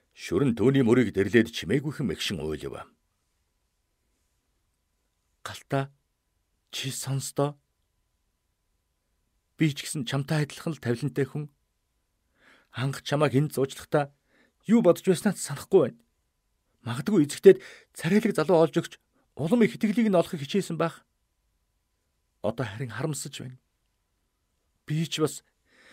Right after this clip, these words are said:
эрх чөлөөгүй хүн шүү дээ. Би ч бас хаашин ч явах хэрэггүй эзэгтийн хүзрийн мод.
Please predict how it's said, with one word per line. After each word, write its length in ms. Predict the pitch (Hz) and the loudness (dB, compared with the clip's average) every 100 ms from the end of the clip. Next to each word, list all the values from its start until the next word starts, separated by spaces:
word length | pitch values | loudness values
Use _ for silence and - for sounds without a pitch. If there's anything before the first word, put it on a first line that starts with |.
| - _ _ | -20 _ _
эрх 220 | 143 - | -4 -4
чөлөөгүй 420 | - 151 180 156 | -6 0 0 0
хүн 200 | 156 170 160 | -2 -2 -2
шүү 160 | 190 | -4
дээ. 180 | 170 151 - _ _ _ _ _ _ - | -4 -6 -6 _ _ _ _ _ _ 4
Би 160 | 226 | 4
ч 20 | 233 | 6
бас 160 | 202 - | 2 2
хаашин 320 | 220 - 226 | 0 2 4
ч 80 | 202 | 2
явах 100 | 165 | 2
хэрэггүй 400 | 185 - - 202 - - - | -2 -2 -2 -2 -4 -14 -2
эзэгтийн 400 | 127 - - 180 | -2 -2 0 0
хүзрийн 400 | - 175 208 185 | 0 -2 0 2
мод. 220 | 143 - | 0 -4